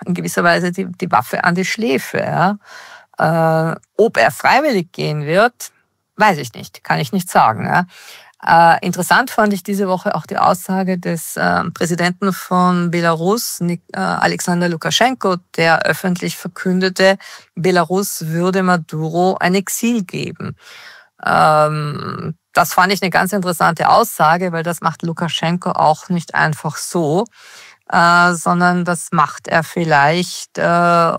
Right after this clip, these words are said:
um, äh, um zu sagen, es gibt einen Plan B, ja.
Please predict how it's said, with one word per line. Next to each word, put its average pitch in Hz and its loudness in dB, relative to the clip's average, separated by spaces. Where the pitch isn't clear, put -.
um, 170 -2
äh, 160 -2
um 180 0
zu 185 -4
sagen, 175 2
es 185 -2
gibt 190 -6
einen 180 0
Plan 185 2
B, 196 2
ja. 147 0